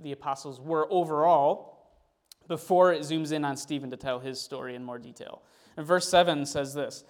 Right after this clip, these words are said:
"The word of God kept on spreading. The number of disciples continued to multiply greatly in Jerusalem, and a great many of the priests were becoming obedient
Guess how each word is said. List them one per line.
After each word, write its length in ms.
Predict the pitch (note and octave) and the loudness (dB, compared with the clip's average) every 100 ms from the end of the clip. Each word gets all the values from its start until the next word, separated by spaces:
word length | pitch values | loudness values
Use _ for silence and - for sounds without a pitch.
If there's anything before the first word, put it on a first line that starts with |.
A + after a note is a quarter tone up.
| _ _ _ _ | _ _ _ _
"The 120 | D3+ | -6
word 460 | C3+ C#3 F3+ G3+ A3+ | -4 2 6 6 6
of 180 | F#3+ D3 | 2 4
God 460 | E3+ D#3 C#3+ F3+ - | 6 6 4 0 -6
kept 380 | - F#3+ - - - | -2 -2 -2 -16 -6
on 480 | E3 E3 D#3+ D#3 D3 | -2 0 -2 -4 -10
spreading. 600 | D3+ - - C#3+ C#3 - D#3+ _ _ _ _ _ _ _ _ _ _ E3 | -14 -14 -6 -4 -4 -8 -18 _ _ _ _ _ _ _ _ _ _ -8
The 120 | D3+ | 0
number 300 | D#3+ G#3 A3 | 4 6 6
of 120 | G#3 | 4
disciples 540 | F#3+ - F3 F3 E3+ | 0 2 2 2 -2
continued 680 | - E3+ C#3+ - A#3+ C4+ A3+ D#3 | -4 -8 -8 -6 -4 -2 -2 -4
to 80 | |
multiply 500 | D3+ G3 A#3 F#3+ F3+ | 0 2 2 -2 -2
greatly 540 | E3 D#3+ A3 C#4 E3 B2 | -2 -4 -6 -4 -8 -8
in 80 | B2+ | -10
Jerusalem, 560 | C3+ B2+ B2 - - _ _ _ _ _ _ _ _ | -10 -12 -12 -16 -20 _ _ _ _ _ _ _ _
and 120 | - D3 | -6 -4
a 40 | |
great 380 | C#3+ E3 G#3+ F#3+ | -2 0 0 0
many 260 | F3 F#3+ | -4 -2
of 100 | E3+ | -4
the 60 | D#3+ | -6
priests 640 | - - B3+ D#3+ - - - | -14 -8 -6 -6 -10 -14 -12
were 100 | C#3+ | -10
becoming 420 | B2+ - C3+ B2+ | -10 -12 -10 -10
obedient 540 | B2 D#3 D#3 B2+ - | -8 -6 -6 -8 -12